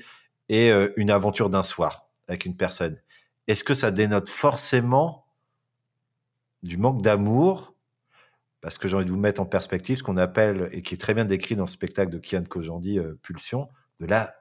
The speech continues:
pulsion. Parce que des fois, on a un truc, euh, c'est comme la pulsion d'achat ou quoi,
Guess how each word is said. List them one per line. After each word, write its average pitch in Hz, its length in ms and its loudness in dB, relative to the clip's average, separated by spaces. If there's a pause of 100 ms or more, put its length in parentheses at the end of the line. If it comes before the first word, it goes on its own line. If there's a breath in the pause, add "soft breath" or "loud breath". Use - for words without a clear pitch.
(140)
pulsion. - 480 -6 (1800)
Parce - 140 -8
que 98 100 -2
des 90 140 -2
fois, 139 220 6
on 113 60 2
a 95 60 4
un 95 100 2
truc, 139 360 -2
euh, 87 180 2
c'est - 140 -8
comme 101 160 0
la 98 80 4
pulsion 92 340 -6
d'achat 90 320 -2
ou 87 60 -4
quoi, 120 400 4